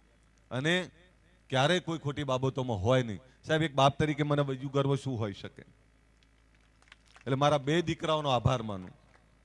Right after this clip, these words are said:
પણ હું તમને વિનંતી કરું છું, હું તમારોય દીકરો છું, તમારો ભઈલો છું. મને શોખ ના હોય કે મારા સમાજના દીકરાઓ વ્યસન ના કરતા હોય? આ મારો સમાજ, મારો બાપ છે અહીંયા,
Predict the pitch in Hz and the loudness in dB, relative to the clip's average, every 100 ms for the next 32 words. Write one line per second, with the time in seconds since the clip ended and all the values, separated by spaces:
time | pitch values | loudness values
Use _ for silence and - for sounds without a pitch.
0 | _ _ _ _ _ _ _ _ _ _ | _ _ _ _ _ _ _ _ _ _
1 | _ - 156 170 151 139 160 127 123 120 | _ 2 2 2 -2 0 0 0 -4 -6
2 | 113 - 92 90 - - _ _ - 120 | -8 -8 -10 -10 -16 -20 _ _ -12 -10
3 | 113 139 147 107 - 123 - 80 - _ | -6 -6 -6 -10 -8 -8 -10 -16 -20 _
4 | _ _ _ _ _ 123 131 156 143 117 | _ _ _ _ _ -2 4 4 4 -2
5 | 113 101 - - _ _ _ _ - 117 | -2 -6 -8 -18 _ _ _ _ -12 -6
6 | 123 113 113 110 104 117 113 135 127 _ | -4 -4 -6 -6 -8 -8 -6 -8 -10 _
7 | _ _ _ _ 131 113 117 127 123 120 | _ _ _ _ -6 0 2 0 -2 -2
8 | 117 117 113 107 117 113 95 98 117 110 | -2 -2 -6 -6 -4 -2 -4 -8 -12 -10
9 | 107 - 98 107 107 110 _ _ - 123 | -10 -12 -10 -8 -8 -10 _ _ -12 -6
10 | 107 113 131 127 139 135 131 127 92 107 | -2 -2 -2 -2 -2 -2 -4 -6 -6 -6
11 | 113 - 85 85 | -8 -12 -14 -16